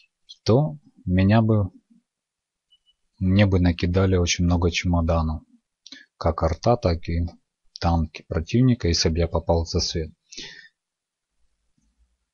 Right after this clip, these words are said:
А так есть шанс уйти без потерь. Так как скорость вперед у меня, конечно,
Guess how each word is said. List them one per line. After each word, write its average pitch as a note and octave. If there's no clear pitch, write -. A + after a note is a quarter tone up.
А F#2
так B2+
есть G#2
шанс F#2+
уйти F2
без F2+
потерь. E2
Так E2+
как E2+
скорость F2
вперед G#2+
у -
меня, F2
конечно, E2+